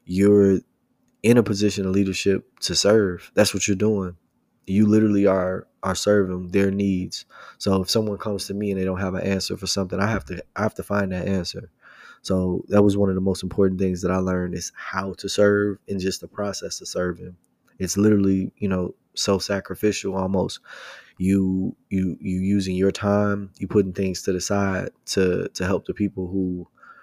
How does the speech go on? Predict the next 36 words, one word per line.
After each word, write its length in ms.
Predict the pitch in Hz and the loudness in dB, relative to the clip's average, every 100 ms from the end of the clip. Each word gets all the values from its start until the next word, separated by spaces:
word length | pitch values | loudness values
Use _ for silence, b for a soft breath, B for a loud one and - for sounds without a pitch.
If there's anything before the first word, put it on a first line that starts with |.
| B B - | B B -12
um, 520 | 87 90 - - - _ _ _ - | -10 -10 -10 -14 -18 _ _ _ 0
you're 300 | 107 107 98 95 | 4 4 4 -2
essentially 600 | - 110 98 98 98 95 | -2 -2 -2 -2 0 -2
responsible 600 | 90 107 101 - 92 85 | -4 -4 -6 -6 -10 -12
for. 340 | - - - _ _ _ _ _ _ _ _ _ _ _ _ _ - _ - | -12 -16 -16 _ _ _ _ _ _ _ _ _ _ _ _ _ -20 _ -12
And 640 | 104 107 104 104 104 98 _ _ _ _ _ | -8 -6 -6 -6 -8 -14 _ _ _ _ _
the 120 | 95 95 | -10 -6
third 600 | - 120 131 131 120 - - - - | 0 2 2 0 -2 -4 -20 -6 0
would 160 | 98 | 2
probably 340 | 107 104 101 98 | 4 4 4 2
be 160 | 98 | 2
a 60 | 90 | 0
combination 540 | 104 98 98 95 95 | -2 -4 -4 -4 -4
of 60 | 90 | 2
both 200 | 98 92 | 2 4
of 80 | 101 | 2
those. 300 | 101 98 - | 2 0 -2
And 160 | 92 | -8
it's, 180 | 90 - - B B B | -8 -12 -18 B B B
and 100 | 98 | 0
I'll 120 | 98 | 0
say 160 | - 95 | 0 0
timing 400 | - 101 95 92 | 2 2 2 0
is 140 | 87 | -2
everything. 580 | 85 87 - 90 92 - _ | -4 -6 -10 -12 -12 -16 _
And 120 | 90 | -2
I 40 | 92 | 2
learned 300 | 98 101 92 | 4 4 6
this 380 | 101 - - - _ _ _ _ - | 6 4 -4 -14 _ _ _ _ -4
through 140 | 90 | 0
dating, 560 | 92 104 107 101 101 - _ b b b b | 4 4 4 -2 -6 -14 _ b b b b
through 120 | 95 | -2
going 200 | 90 98 | 2 2
through 180 | 87 95 | 2 2
a 40 | 90 | 2
divorce 800 | 87 90 98 98 92 - - | 0 2 4 4 0 -8 -12